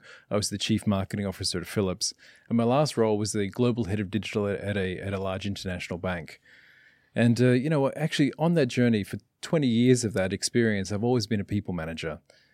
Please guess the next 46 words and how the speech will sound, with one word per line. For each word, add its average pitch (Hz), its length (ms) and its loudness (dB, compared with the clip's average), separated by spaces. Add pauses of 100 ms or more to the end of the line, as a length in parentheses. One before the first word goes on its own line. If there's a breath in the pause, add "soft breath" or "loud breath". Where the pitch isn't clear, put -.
(160 soft breath)
And 110 160 0
I've 110 100 -2
increasingly 127 580 0
had 104 180 0
this 101 140 -2
kind 104 160 -2
of 98 120 -6
itch - 240 -4
and 95 160 -2
discomfort 117 520 0
about 90 200 -2 (100)
how 104 220 -2
poorly 117 480 0
companies 92 520 -6
manage 95 340 -4
people 87 380 -8 (360 soft breath)
and - 120 -4
how 110 140 0
much 104 220 -2
unfairness 104 500 0
has 95 140 0
crept - 280 -6
into 90 160 -4
things. - 520 -8 (400 soft breath)
A 101 40 -8
lot 113 160 2
of 113 100 -2
biases, 113 520 -2
a 104 60 -4
lot 98 100 -2
of - 60 -14
favoritism, 107 720 -2 (280 loud breath)
a 101 40 -6
lot 110 160 2
of 110 80 -2
people 113 200 4
getting 104 260 4
to 95 40 -6
the 92 80 -2
top - 300 -2
through - 240 -6
ass 110 240 -4
kissing 107 440 -2
and 95 100 -4
other 110 240 -6
things 107 540 -2